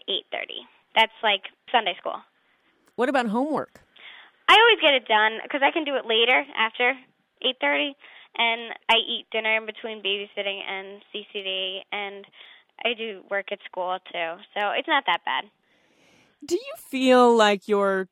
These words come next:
Speaker 2: too busy?
Speaker 1: Um, sometimes, especially on weekends. Like this spring, I'm playing lacrosse and soccer, so I've got soccer games on Sundays, and those are usually pretty long, and I've got lacrosse games on Saturday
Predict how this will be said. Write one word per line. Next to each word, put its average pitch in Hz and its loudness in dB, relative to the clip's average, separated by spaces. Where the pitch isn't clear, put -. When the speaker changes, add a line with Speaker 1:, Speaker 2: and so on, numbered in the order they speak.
Speaker 2:
too 220 -4
busy? 196 -4
Speaker 1:
Um, 349 0
sometimes, 226 -2
especially 285 -4
on 226 -6
weekends. 196 -12
Like 202 -6
this 254 -2
spring, 240 -4
I'm 220 -10
playing 220 -8
lacrosse 208 -4
and 214 -20
soccer, 226 -2
so 214 -4
I've 214 -4
got 220 -2
soccer 214 -4
games 214 -12
on 202 -8
Sundays, 208 -6
and 208 -14
those 208 -10
are 233 -10
usually 208 -14
pretty 208 -8
long, 196 -8
and 226 -8
I've 214 -8
got 190 -2
lacrosse 202 -8
games 202 -14
on 190 -12
Saturday 190 -4